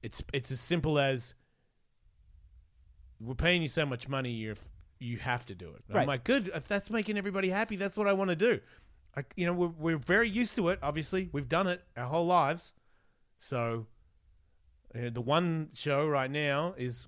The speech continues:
Speaker 1: ridiculous to me. So we do have juice for Patrons. I, I know some people are like, "Man, Patreon, that's not free." I'm like, "Man, I fucking, I don't know." Yeah, I can't legally. That's why this is, I can't legally do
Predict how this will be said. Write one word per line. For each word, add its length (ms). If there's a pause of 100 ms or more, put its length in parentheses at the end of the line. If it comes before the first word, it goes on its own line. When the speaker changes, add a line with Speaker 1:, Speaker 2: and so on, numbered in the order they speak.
Speaker 1:
ridiculous 580
to 100
me. 180 (880)
So 180
we 180 (200)
do 160
have 240
juice 300
for 140
Patrons. 640 (720)
I, 280
I 40
know 140
some 200
people 160
are 20
like, 80
"Man, 180
Patreon, 400
that's 180
not 180
free." 300
I'm 100
like, 260
"Man, 180
I 40
fucking, 320 (1200)
I 40
don't 120
know." 140
Yeah, 140
I 100
can't 320
legally. 640 (460)
That's 180
why 300
this 200
is, 220
I 60
can't 340
legally 480
do 560